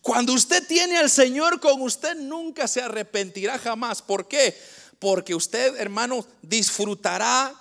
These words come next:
como le digo, lo poquito o lo mucho o como sea que Dios lo bendiga, usted lo disfruta en su totalidad. Su familia vive feliz porque está protegido bajo la sombría de Dios, bajo la bendición de Dios.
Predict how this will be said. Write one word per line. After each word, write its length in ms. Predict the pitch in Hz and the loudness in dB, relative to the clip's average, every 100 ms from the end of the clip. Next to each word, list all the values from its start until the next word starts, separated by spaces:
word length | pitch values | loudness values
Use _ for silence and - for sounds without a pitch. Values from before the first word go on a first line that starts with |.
| _ _ | _ _
como 240 | - 196 180 | -4 0 2
le 140 | 180 | 2
digo, 260 | 247 269 190 | 2 -2 0
lo 180 | 196 | 0
poquito 520 | 196 190 - 277 277 240 | 2 -2 0 -4 -4 -6
o 100 | 185 | -4
lo 140 | 180 | -4
mucho 460 | 175 226 277 - 233 | -2 -2 -2 -2 -2
o 100 | - | -4
como 240 | 190 175 | -4 -2
sea 300 | 175 262 262 | 0 2 2
que 160 | 262 196 | 0 -4
Dios 200 | 226 254 | 0 0
lo 120 | 226 | 0
bendiga, 440 | 190 185 277 269 - - - - | -2 -4 -2 -2 -4 -12 -20 -14
usted 320 | 185 - 247 | -10 -6 -2
lo 120 | 240 | -2
disfruta 540 | 196 170 - - 285 233 | -2 -6 -8 -8 -6 -6
en 80 | 190 | -8
su 140 | 180 | -8
totalidad. 500 | 156 143 131 170 226 - - | -8 -8 -6 -6 -8 -10 -8
Su 220 | - 254 | -2 0
familia 640 | 214 220 202 254 330 302 | 2 0 0 -2 0 -2
vive 260 | 233 269 277 | -2 -4 -4
feliz 400 | - 190 269 311 | -4 -6 -4 -6
porque 220 | 226 214 | -6 -4
está 200 | 208 254 | -2 -2
protegido 600 | 247 240 208 196 311 302 | -2 -4 -4 -2 0 2
bajo 240 | 226 202 214 | 2 4 2
la 100 | 196 | 2
sombría 460 | 220 208 269 294 | 0 -2 -4 -2
de 80 | 285 | -4
Dios, 540 | 294 381 403 - _ _ _ _ _ _ _ _ _ _ _ _ _ _ _ | -8 -12 -16 -20 _ _ _ _ _ _ _ _ _ _ _ _ _ _ _
bajo 160 | - | -16
la 80 | 247 | -12
bendición 380 | 254 269 277 339 | -12 -10 -10 -10
de 100 | 339 | -10
Dios. 440 | 370 415 - - | -12 -12 -20 -20